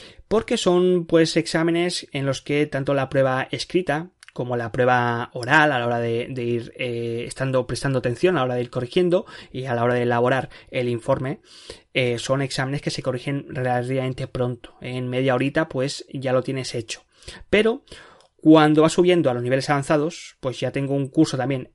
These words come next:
individual para nivel C uno, ya que se puede alargar incluso hasta la hora, a la hora de corregir textos,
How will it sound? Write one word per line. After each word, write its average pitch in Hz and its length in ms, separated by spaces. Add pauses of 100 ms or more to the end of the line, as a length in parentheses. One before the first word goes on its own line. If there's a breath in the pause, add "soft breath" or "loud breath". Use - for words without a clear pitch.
(140)
individual 131 460
para 117 120
nivel 123 220
C 160 160
uno, 170 400
ya 123 320
que 127 260
se 127 140
puede 135 320
alargar 135 360
incluso 135 580
hasta 131 420
la 120 160
hora, 165 220
a - 180
la 123 80
hora 127 100
de 123 60
corregir 127 420
textos, 180 580